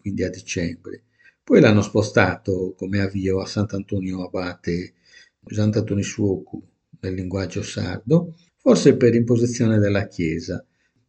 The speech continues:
quindi per non coincidere, per non sovrapporsi con il Natale. Secondo il vecchio calendario, quello appunto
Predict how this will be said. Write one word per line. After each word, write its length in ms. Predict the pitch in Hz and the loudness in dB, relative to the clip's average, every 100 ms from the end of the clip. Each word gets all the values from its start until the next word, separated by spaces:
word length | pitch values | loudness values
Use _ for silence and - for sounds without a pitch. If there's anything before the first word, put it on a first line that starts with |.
| _ _ | _ _
quindi 280 | - 107 101 | 0 2 2
per 140 | 104 | 0
non 180 | 104 107 | 2 2
coincidere, 720 | 107 107 107 120 110 98 95 | 2 2 2 0 0 2 -2
per 120 | 92 98 | -2 -2
non 120 | 98 | -2
sovrapporsi 640 | - 104 98 - 98 - | -2 0 0 -2 -4 -4
con 180 | 85 95 | -6 -4
il 80 | 95 | -4
Natale. 640 | 90 85 90 87 - - _ - - - _ | -4 -8 -12 -14 -14 -18 _ -20 -20 -20 _
Secondo 440 | - 143 214 127 | -2 4 6 6
il 80 | 101 | 6
vecchio 300 | 107 107 92 | 4 2 -2
calendario, 760 | 101 98 104 104 87 80 85 | 0 0 2 2 0 -2 -4
quello 240 | 85 95 85 | -4 -2 -2
appunto 680 | 85 101 90 - 85 85 | -4 -8 -6 -6 -8 -8